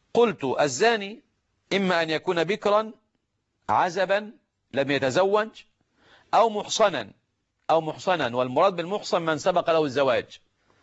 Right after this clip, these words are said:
فالزاني إما أن يكون بكر عزب لم يتزوج أو يكون محصن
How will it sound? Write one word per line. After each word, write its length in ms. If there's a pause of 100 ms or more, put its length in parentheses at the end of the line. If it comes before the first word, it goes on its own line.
(400)
فالزاني 640
إما 140
أن 80
يكون 260
بكر 320
عزب 480 (220)
لم 180
يتزوج 520 (680)
أو 100
يكون 320
محصن 500